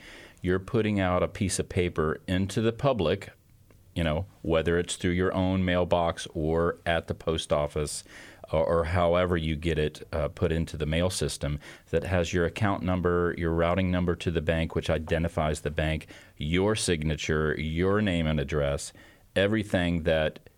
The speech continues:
either somebody could counterfeit that item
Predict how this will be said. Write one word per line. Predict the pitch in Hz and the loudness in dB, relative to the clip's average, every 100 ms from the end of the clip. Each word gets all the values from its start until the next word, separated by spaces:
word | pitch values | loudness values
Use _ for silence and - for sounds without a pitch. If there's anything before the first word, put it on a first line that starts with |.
| _ | _
either | - 90 85 80 | -2 0 2 0
somebody | - 90 80 | 0 0 -2
could | 73 - - | -2 -6 -6
counterfeit | - 98 110 113 127 | -2 0 0 -2 -2
that | 127 123 | 0 0
item | 123 123 131 131 | 0 0 -2 -4